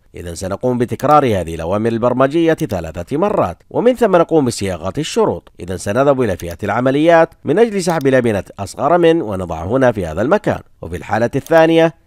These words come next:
سنسحب لبنة "يساوي"، ونضع هنا في هذا المكان. وفي الحالة الثالثة سنسحب لبنة "أكبر من".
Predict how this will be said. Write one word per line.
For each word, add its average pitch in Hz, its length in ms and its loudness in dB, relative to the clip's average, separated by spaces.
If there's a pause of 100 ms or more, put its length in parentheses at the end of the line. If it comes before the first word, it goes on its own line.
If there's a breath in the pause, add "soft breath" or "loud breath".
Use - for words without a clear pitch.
(140)
سنسحب 180 520 0
لبنة 113 400 2
"يساوي"، 151 580 0
ونضع 90 360 -2
هنا 123 320 0
في 107 140 -4
هذا 82 140 -8
المكان. 175 500 2 (320)
وفي 87 100 -14
الحالة 110 400 -4
الثالثة 165 640 4 (120)
سنسحب 175 500 0
لبنة 117 420 2
"أكبر 120 500 0
من". 107 180 -2